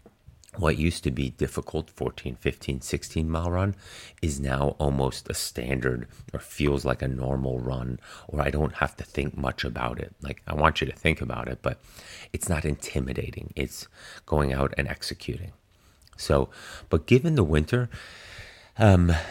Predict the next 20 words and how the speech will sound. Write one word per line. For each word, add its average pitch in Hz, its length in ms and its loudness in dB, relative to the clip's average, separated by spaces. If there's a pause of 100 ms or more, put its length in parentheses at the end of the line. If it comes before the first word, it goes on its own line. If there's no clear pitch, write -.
(140)
there 104 280 8
are 85 280 8
a 76 100 -2
variety 82 640 2
of 67 80 -2
some 67 200 -4
great 67 380 -2
options, 62 520 -6
especially, 69 580 0
um, 60 500 -6
in 67 180 -4
Michigan 65 520 -2
and 62 460 -6
the 64 100 -4
mid-, 62 380 -4
upper - 240 -4
Midwest. 64 640 -4 (420)
Um, 67 260 -12 (540)
I - 260 2
love 71 640 4